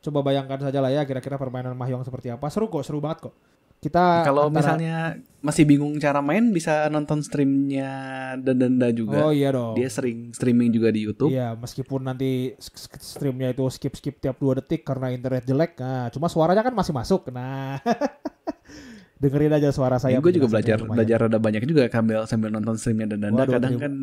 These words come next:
Speaker 2: suka dijelasin juga kan.
Speaker 1: Terima kasih banyak, terima kasih banyak. Senang sekali.
Speaker 2: Kenapa kita ngambil, ngambil begini, kenapa
Speaker 1: Iya.
Speaker 2: kita buang begitu.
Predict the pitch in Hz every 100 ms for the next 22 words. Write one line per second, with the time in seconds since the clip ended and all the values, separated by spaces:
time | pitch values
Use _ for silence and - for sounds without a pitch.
0 | 135 - 117 104 110 107 113 120 110 98
1 | 98 107 - 131 127 120 127 113 113 113
2 | 107 107 104 101 101 101 101 104 - 123
3 | 190 113 107 107 117 113 113 107 107 104
4 | 101 101 101 - 113 110 107 107 127 127
5 | 117 113 113 107 113 120 104 101 101 104
6 | 120 120 110 107 107